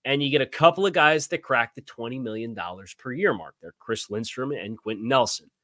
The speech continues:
The thing that's, that's very apparent about those guys and Zach Martin, who held in this past offseason to get a new deal and, and found a couple extra, the Cowboys found a couple extra million dollars,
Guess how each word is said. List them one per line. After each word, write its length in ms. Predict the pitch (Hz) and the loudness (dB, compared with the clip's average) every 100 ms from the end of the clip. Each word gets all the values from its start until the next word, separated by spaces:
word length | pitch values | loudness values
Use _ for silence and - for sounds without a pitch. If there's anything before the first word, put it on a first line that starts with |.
| _ _ _ _ _ _ _ _ | _ _ _ _ _ _ _ _
The 80 | 143 | -4
thing 260 | 139 202 214 | 4 4 6
that's, 220 | 175 165 | 4 2
that's 480 | 147 139 - - - _ _ _ _ | 2 4 2 -2 -8 _ _ _ _
very 420 | 135 117 165 190 175 | -4 6 8 8 6
apparent 480 | - 147 139 139 | 4 2 4 2
about 400 | 123 123 120 120 _ - | 0 2 2 0 _ -16
those 580 | 123 110 156 165 165 123 | -8 4 8 8 6 2
guys 600 | 110 92 85 113 143 - | -2 -4 -4 -8 -6 -4
and 260 | 127 120 107 | -4 -4 2
Zach 300 | 127 127 123 | 6 6 4
Martin, 420 | 120 123 135 139 | -4 -4 -6 -8
who 380 | 120 123 120 117 | -6 -6 -6 -8
held 400 | - 135 139 123 | 0 2 2 -2
in 160 | 120 | -4
this 180 | 120 107 | -4 -6
past 400 | - 110 113 - | -4 -2 -2 -4
offseason 580 | 107 107 - 107 110 113 | -6 -6 -8 -10 -10 -10
to 80 | 120 | -8
get 160 | 107 127 | -6 -4
a 40 | |
new 220 | 117 117 | -4 -4
deal 360 | 101 104 110 110 | -6 -6 -4 -4
and, 180 | 95 90 | -8 -14
and 180 | 98 | -16
found 260 | - 110 110 | -2 0 0
a 20 | 113 | -2
couple 300 | 117 110 113 | -4 -4 -4
extra, 220 | - - | -6 -10
the 40 | |
Cowboys 360 | - 113 120 123 | -4 -2 -2 -4
found 260 | 110 113 120 | -4 -4 -2
a 20 | |
couple 240 | 123 123 | -2 -2
extra 220 | 120 - | -4 -4
million 300 | 123 127 127 | -4 -4 0
dollars, 480 | 127 131 127 123 - | 2 4 4 0 -8